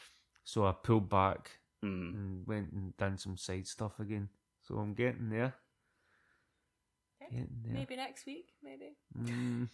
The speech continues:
Speaker 3: <laughs>
Speaker 2: Every
Speaker 1: Maybe.
Speaker 2: time, every time the game gets brought up, I just want to go back and play it. Like, it, it makes me, don't get me wrong, I
Speaker 1: Aye,
Speaker 2: love that
Speaker 1: it's
Speaker 2: we've had,
Speaker 1: fun.
Speaker 2: we get so many good games, but at the same point, I do miss those times where it was like, remember you used to get the times to catch up? We've spoken about this recently before,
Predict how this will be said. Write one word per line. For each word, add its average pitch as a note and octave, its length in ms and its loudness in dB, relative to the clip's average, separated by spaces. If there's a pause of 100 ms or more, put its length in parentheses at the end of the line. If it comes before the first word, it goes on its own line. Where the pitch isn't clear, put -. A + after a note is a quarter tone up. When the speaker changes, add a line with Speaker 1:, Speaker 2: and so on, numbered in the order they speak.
Speaker 3:
<laughs> - 1400 -12
Speaker 2:
Every A2 180 4
Speaker 1:
Maybe. - 60 2
Speaker 2:
time, C3 220 6
every A#2 240 0
time D3+ 200 2
the B2+ 60 2
game G#2 200 0
gets - 160 -4
brought E2+ 240 -2
up, - 140 -2
I A#2+ 80 -4
just G#2+ 200 -6
want F#2 160 -4
to - 60 -12
go - 20 -8
back F2 180 0
and - 120 -8
play F#2+ 200 -2
it. B2 120 2 (380)
Like, A2 400 0
it, C#3 140 6 (180)
it C3+ 260 4
makes C3 260 6
me, E3 80 2
don't D#3 220 8
get - 20 -
me D#3 60 10
wrong, A#2 140 10
I A#2+ 40 12
Speaker 1:
Aye, - 40 10
Speaker 2:
love B2 200 12
that D#3+ 60 10
Speaker 1:
it's D3 60 4
Speaker 2:
we've C3 100 10
had, B2+ 120 12
Speaker 1:
fun. B2+ 80 6
Speaker 2:
we A2 60 6
get G2 160 2
so A2+ 120 4
many G2+ 180 6
good F2+ 220 2
games, G#2+ 300 6
but G#2 280 6
at G2+ 160 0
the A2+ 80 4
same A2+ 280 4
point, G2 400 4 (100)
I G2+ 80 8
do G#2+ 200 4
miss G2 320 4
those G#2+ 200 0
times A2 400 2
where G#2+ 100 4
it F#2 80 2
was F2+ 200 -4
like, F2+ 400 -2 (680)
remember A#2+ 200 4
you C#3 60 6
used C3+ 120 0
to B2 60 0
get - 140 -2
the G2 100 -2
times G2+ 140 0
to - 100 -14
catch - 340 0
up? G#2+ 180 4
We've A2+ 100 -6
spoken - 260 -2
about G2+ 100 6
this - 100 -6
recently - 280 -8
before, E2 360 -4